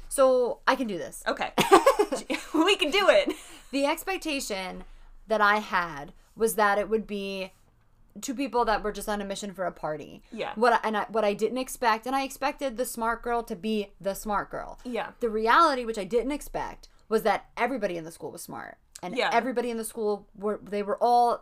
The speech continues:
Speaker 1: they all found their own ways to go to all these really good schools. I didn't expect that.
Speaker 2: Yeah.
Speaker 1: So that would be mine.
Speaker 2: One, one of the things we should mention about this movie is in the beginning, you see that, like, no one is allowed to mention what school they're going to.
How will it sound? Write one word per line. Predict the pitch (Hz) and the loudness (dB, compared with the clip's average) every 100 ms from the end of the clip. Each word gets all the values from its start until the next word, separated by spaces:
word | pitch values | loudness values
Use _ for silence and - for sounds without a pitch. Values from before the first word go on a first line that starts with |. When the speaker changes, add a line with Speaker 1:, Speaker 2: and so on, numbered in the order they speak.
| - | -2
Speaker 1:
they | 214 | -2
all | 196 226 | 0 0
found | 220 220 220 | 0 0 0
their | 190 - | -2 -2
own | 214 214 202 | 0 0 -2
ways | 180 208 220 214 | 0 0 0 -4
to | 190 | -4
go | 190 | -2
to | 185 | 0
all | 180 | 0
these | 180 175 | -4 -6
really | 180 170 | -6 -6
good | 165 | -8
schools. | - - - - | -12 -14 -16 -6
I | 208 | -4
didn't | 240 226 | -4 -6
expect | - 185 170 | -6 -6 -4
that. | 147 - - | -8 -8 -10
Speaker 2:
Yeah. | 220 190 175 | -6 -6 -6
Speaker 1:
So | 233 220 | -4 0
that | 202 | 0
would | 196 | 0
be | 196 | -8
mine. | 180 147 98 - 226 | -6 -6 -8 -12 -6
Speaker 2:
One, | 226 277 - | -2 -2 -6
one | 226 277 | -6 -2
of | 302 | -2
the | 269 | -6
things | 269 277 262 | -10 -10 -8
we | 247 | -10
should | 233 | -10
mention | 196 170 - 240 | -10 -10 -10 -8
about | 240 240 | -6 -8
this | 247 269 | -10 -10
movie | 254 254 220 | -12 -12 -14
is | 202 | -12
in | 208 | -12
the | |
beginning, | 196 185 220 226 220 214 | -14 -12 -10 -8 -10 -10
you | - 170 | -14 -14
see | - - 220 220 202 190 | -14 -12 -12 -12 -14 -6
that, | 180 180 | -4 -2
like, | 185 175 214 | -4 -8 -10
no | 202 208 | -8 -6
one | 208 214 214 | -6 -6 -8
is | 202 | -10
allowed | 196 185 185 185 180 | -10 -6 -4 -4 -6
to | 214 | -12
mention | 185 180 175 196 185 | -12 -12 -12 -14 -12
what | 165 | -12
school | - - 180 | -12 -14 -14
they're | 175 | -14
going | 170 170 143 127 - | -12 -12 -12 -14 -16
to. | - - 82 - | -16 -12 -10 -12